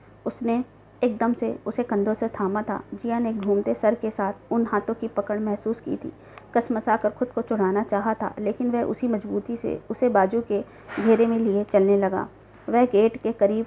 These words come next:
पहुंचे थे जब उसे कामरान को देखा। वह हैरत और गुस्से से उन्हें देख रहा था। फैज़ भी उसे देखकर रुक गया। वह चलता हुआ उसके बिल्कुल सामने आकर रुक गया था। उसने एक चुभती नज़र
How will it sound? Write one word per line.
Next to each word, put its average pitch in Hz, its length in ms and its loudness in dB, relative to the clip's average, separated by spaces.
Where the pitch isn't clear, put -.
पहुंचे 208 380 2
थे 185 140 -4
जब 247 180 0
उसे 214 300 -4
कामरान 202 420 4
को 208 140 -2
देखा। 208 380 -4
वह 254 80 6
हैरत 233 420 4
और 233 160 0
गुस्से 214 320 2
से - 160 -4
उन्हें 233 280 -2
देख 190 260 -2
रहा 190 140 0
था। 175 180 -4
फैज़ 233 460 0
भी 220 100 0
उसे 220 240 -2
देखकर 208 380 0
रुक 202 120 2
गया। 190 340 0
वह 247 80 2
चलता 233 360 0
हुआ 214 380 0
उसके - 200 0
बिल्कुल 247 280 0
सामने 208 420 0
आकर 208 360 -4
रुक 214 220 -4
गया 226 280 0
था। - 200 -6
उसने 254 240 -6
एक 233 300 -2
चुभती 226 280 -4
नज़र 208 280 0